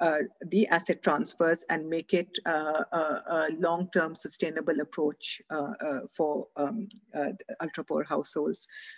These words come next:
Into, uh, twenty seventeen, uh, ifad came back to us, and together with them, we designed the National Poverty Graduation Program. Uh, and this was very much, uh, built on the learnings of the previous,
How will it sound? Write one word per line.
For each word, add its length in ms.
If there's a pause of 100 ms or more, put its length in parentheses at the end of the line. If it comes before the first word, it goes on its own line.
(120)
Into, 280
uh, 80
twenty 340
seventeen, 760
uh, 280
ifad 400
came 160
back 280
to 140
us, 380
and 260
together 340
with 220
them, 280
we 120
designed 600
the 80
National 340
Poverty 320
Graduation 600
Program. 560 (380)
Uh, 260
and 240
this 300
was 180
very 240
much, 500 (320)
uh, 140 (160)
built 380
on 320
the 100
learnings 760 (120)
of 300
the 60
previous, 760